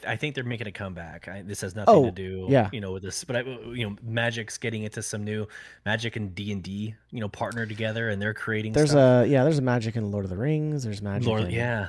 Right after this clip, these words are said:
Speaker 1: that's
Speaker 2: uh,
Speaker 1: right.
Speaker 2: there's, yeah, the, Magic, Wizard of the Coast is partnering with everybody and trying
Speaker 1: Yeah.
Speaker 2: to, to, to grab any, anything they can right now. Um,
Speaker 1: Yeah.
Speaker 2: so.
Speaker 1: I, I feel like now's the time for, uh, sorry, last thing.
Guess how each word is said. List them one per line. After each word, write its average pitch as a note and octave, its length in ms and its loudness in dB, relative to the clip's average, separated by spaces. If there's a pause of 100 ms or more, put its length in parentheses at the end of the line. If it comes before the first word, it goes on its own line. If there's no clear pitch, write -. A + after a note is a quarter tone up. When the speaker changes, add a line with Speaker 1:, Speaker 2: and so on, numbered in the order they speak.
Speaker 1:
that's G#2+ 160 -2
Speaker 2:
uh, G#2 60 2
Speaker 1:
right. G2+ 100 -2
Speaker 2:
there's, D3+ 220 6
yeah, G#2 180 -2
the, A#2+ 200 0 (120)
Magic, D#3 320 2 (1040)
Wizard C#3+ 300 4
of A2+ 80 2
the G2+ 40 -4
Coast G2 320 -4
is A2+ 60 -12
partnering F2 320 -6
with D#2 160 -8
everybody C#2 500 -8
and G2+ 160 -10
trying F#2+ 300 -4
Speaker 1:
Yeah. A2+ 220 -2
Speaker 2:
to, G#2 200 -4 (140)
to, G#2+ 160 2 (160)
to C3 140 -2
grab C#3 560 4 (160)
any, F3 560 6 (500)
anything F3+ 460 4
they C#3+ 120 4
can A#2 320 0
right G#2 200 -2
now. G2+ 320 -4 (120)
Um, G#2 400 -8
Speaker 1:
Yeah. F2+ 180 -14 (260)
Speaker 2:
so. G2 240 -4 (240)
Speaker 1:
I, - 40 -8 (240)
I - 20 -8
feel B3+ 140 -2
like G#3+ 160 -6
now's D3 220 0
the C#3+ 80 -4
time C3+ 300 -4
for, - 220 -14
uh, - 160 -10
sorry, F2+ 420 -6 (100)
last B2 220 0
thing. G2 200 -6